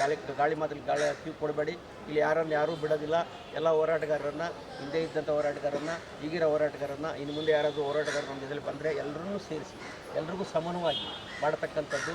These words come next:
ದಲಿತ ಸಂಘರ್ಷ ಸಮಿತಿ ನಿಯಮ ಆಗಿದೆ. ಬಾಬಾ ಸಾಹೇಬ್ ಅಂಬೇಡ್ಕರ್ ಅವರು ಬುದ್ಧನ ಅನುಯಾಯಿಗಳು ನಾವು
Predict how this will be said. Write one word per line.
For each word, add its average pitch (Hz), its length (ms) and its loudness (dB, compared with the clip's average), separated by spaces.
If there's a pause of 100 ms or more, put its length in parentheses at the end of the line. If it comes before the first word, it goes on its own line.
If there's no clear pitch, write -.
ದಲಿತ 143 220 -4
ಸಂಘರ್ಷ 147 260 -2
ಸಮಿತಿ 135 240 -8
ನಿಯಮ 151 240 0
ಆಗಿದೆ. 151 240 -2 (380)
ಬಾಬಾ 143 240 4
ಸಾಹೇಬ್ 151 180 0
ಅಂಬೇಡ್ಕರ್ 147 400 0
ಅವರು 156 160 -2 (380)
ಬುದ್ಧನ 156 240 2 (600)
ಅನುಯಾಯಿಗಳು 156 480 4
ನಾವು 151 160 0